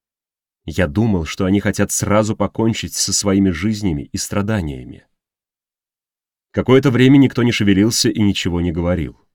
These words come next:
Они были почти у самых бурунов. Рев прибоя оглушал. Наконец капитан Чип сказал,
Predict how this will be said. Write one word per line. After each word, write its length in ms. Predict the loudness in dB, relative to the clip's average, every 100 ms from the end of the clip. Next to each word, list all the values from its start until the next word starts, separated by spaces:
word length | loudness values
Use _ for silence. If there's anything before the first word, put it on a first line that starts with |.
| _ _ _ _ _ _ _
Они 280 | -2 2 4
были 220 | 4 4
почти 320 | 2 -2 -2
у 80 | -2
самых 340 | 0 0 0 -2
бурунов. 640 | -2 -2 -2 -6 -14 _ _ _ _ _ -10
Рев 340 | 0 0 0 0
прибоя 480 | -2 0 0 -2
оглушал. 840 | -2 -6 -4 -4 -4 -6 -6 -8 _ _ _ _ _ _ _ _ _ _ -4
Наконец 500 | 0 2 4 2 2
капитан 340 | 0 2 0
Чип 220 | 0 -4
сказал, 580 | -2 -2 2 2 0